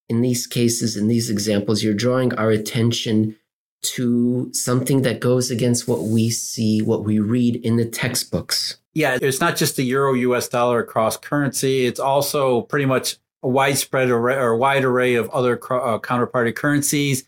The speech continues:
Speaker 2: whether you use the D X Y Dixie Index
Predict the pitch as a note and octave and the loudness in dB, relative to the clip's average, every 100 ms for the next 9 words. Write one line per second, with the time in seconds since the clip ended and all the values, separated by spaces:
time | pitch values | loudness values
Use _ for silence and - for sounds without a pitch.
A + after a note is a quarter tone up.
0 | _ _ _ - C#3+ C#3 C3+ C3 C3 C#3 | _ _ _ -6 -2 2 2 2 0 0
1 | B2+ - G#2+ C3 C3+ C3+ - B2+ B2 B2+ | 0 -2 -2 0 0 0 0 0 2 0
2 | B2+ C3 B2 B2+ B2+ B2 - | -2 -2 0 0 0 -2 -4